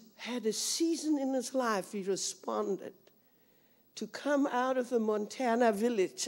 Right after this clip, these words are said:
out of a Montana lifestyle. He never thought that he ever traveled the world.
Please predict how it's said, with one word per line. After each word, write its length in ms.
out 200
of 160
a 100
Montana 720
lifestyle. 840
He 140
never 320
thought 640
that 160
he 160
ever 240
traveled 540
the 80
world. 480